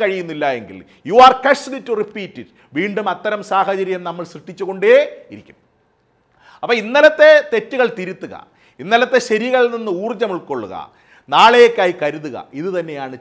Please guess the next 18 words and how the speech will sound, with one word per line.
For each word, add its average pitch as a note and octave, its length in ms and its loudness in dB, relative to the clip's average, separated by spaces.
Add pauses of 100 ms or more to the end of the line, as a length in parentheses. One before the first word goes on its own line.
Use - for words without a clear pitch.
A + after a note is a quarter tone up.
ചരിത്രബോധം. B2 640 -14 (280)
ആ C#4 40 12 (180)
ചരിത്രബോധം B3+ 680 0
ഡെവലപ്പ് G#3 360 -8
ചെയ്യുക F3+ 260 -4
എന്നുള്ളതാണ് B2 460 -10 (120)
ചരിത്ര C#3 320 -8
പഠനത്തിൻ്റെ C3 480 -12
ഒരു A#2 120 -14
പ്രധാനപ്പെട്ട C3+ 540 -10 (220)
ലക്ഷ്യം. - 320 -12 (400)
അത് B3+ 180 6
നമ്മളെ C#4+ 280 2
എന്തിനു C#4+ 300 -6
സഹായിക്കുന്നു? A3+ 600 -2 (400)
It D#3+ 80 -8 (120)
helps C#4+ 320 0 (180)
to B3 100 -2